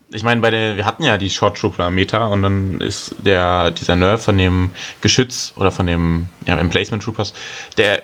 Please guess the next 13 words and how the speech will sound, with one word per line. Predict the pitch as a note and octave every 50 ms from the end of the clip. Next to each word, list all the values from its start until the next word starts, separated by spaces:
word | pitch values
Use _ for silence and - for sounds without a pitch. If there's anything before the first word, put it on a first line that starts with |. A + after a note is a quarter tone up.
| - _
kam | - - G#2+ A2+ A#2+
ja | A#2+ A2+
nicht | A2 -
ohne | - A2 A2 G#2+
Grund, | G#2 G#2 A2 C3 C3+ A2+
ne, | F#2 F2+ F#2+
weil | F#2+ G#2+
das | G2+ F#2 -
wurde | G#2 G2+ G#2
ja | F#2 F#2
schon | - - G2+
inflationär | F2 G#2 G2+ - G#2 - - G2 F#2 F#2+ F#2+
gespielt | F2 F#2 - - - A#2+ A2+ - - A3+ - - - -